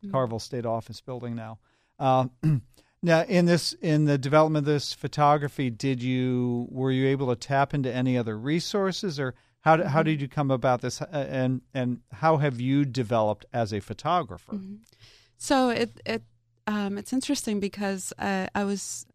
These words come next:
Speaker 1: uh, doing photography and also drawing, uh, doing a meditative drawing. And so the two things in conjunction have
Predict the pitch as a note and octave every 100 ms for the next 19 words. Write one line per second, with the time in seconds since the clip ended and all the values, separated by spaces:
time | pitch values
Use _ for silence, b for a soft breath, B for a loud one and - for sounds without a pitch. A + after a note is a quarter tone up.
0 | - G3 F#3+ G3+ A3+ C4 - A#3 A3 G#3+
1 | A3 - A3+ A3+ - G3 G3 G3 - G#3
2 | G3 F#3 F3+ - F#3 G3 G3+ G3+ G#3 -
3 | F#3+ F#3 F3+ G3 F#3+ F#3 F#3 F#3 G3 F#3+
4 | G#3+ G#3+ _ A3+ A3 A#3 B3+ C#4+ b b
5 | b b _ G3+ G#3 G3 A3+ G#3+ G#3 -
6 | B3 A#3+ A#3+ A3 G#3 G3+ G3+ G3 F#3+ F#3+
7 | F#3 F#3+ A#3 A3+ G#3 F#3+ F#3 F#3 F3+